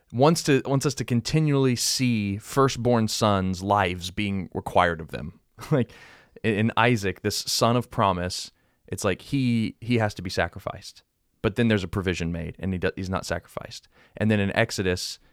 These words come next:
you have Moses' firstborn son, and he has to be sacrificed, but there's a provision made,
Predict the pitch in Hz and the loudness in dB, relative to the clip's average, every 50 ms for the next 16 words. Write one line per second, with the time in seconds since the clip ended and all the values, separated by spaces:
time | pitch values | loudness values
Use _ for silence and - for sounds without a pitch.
0 | _ - 87 98 95 95 87 95 101 113 120 123 113 110 95 - 98 - - - | _ -6 -2 0 2 2 2 2 4 6 6 6 4 2 -2 -2 -4 -4 -2 -2
1 | 95 90 - - 95 90 87 - - - 90 82 82 85 87 87 _ _ _ _ | -2 -2 -2 -4 -4 -4 -2 -4 -2 -2 0 0 0 -2 -4 -6 _ _ _ _
2 | _ _ _ _ _ - 98 98 92 90 82 - 147 131 117 107 - - 98 90 | _ _ _ _ _ -6 -4 -2 -2 -2 -2 0 2 4 4 2 0 -2 -6 -8
3 | 92 - - 90 85 - 82 78 - 82 82 82 82 - - - - _ _ _ | -6 -2 -2 -2 -2 -2 -6 -4 -2 -2 -2 -2 -4 -8 -14 -18 -20 _ _ _
4 | _ _ - - 92 107 98 92 - _ _ - 107 98 95 - - 107 95 104 | _ _ -14 -2 2 4 4 4 2 _ _ 0 0 0 0 -2 -2 0 0 2
5 | 87 98 95 90 87 87 85 85 82 | 0 0 0 0 0 -2 -2 -4 -8